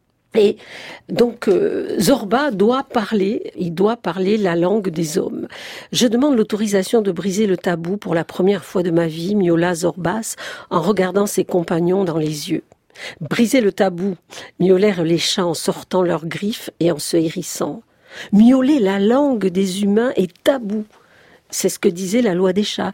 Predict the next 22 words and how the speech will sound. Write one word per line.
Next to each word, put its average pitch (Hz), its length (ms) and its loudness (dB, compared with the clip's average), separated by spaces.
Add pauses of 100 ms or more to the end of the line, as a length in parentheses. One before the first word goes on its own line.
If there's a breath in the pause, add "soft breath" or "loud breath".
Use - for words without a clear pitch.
(380 loud breath)
Et 196 160 4
ce - 140 -2
n'était 170 280 2
pas 262 180 0
parce - 400 -4
qu'ils 175 320 -2
n'avaient 170 240 2
pas 240 140 0
intérêt 202 380 0
à 240 60 0
communiquer 175 500 0
avec 185 180 0
les 185 240 -2
humains. 226 240 4 (340 loud breath)
Le 180 140 2
grand 196 180 2
risque, 254 480 0 (240 loud breath)
c'était - 320 0
la 254 160 2
réponse 226 640 -2
des 160 300 -2
humains. 165 260 0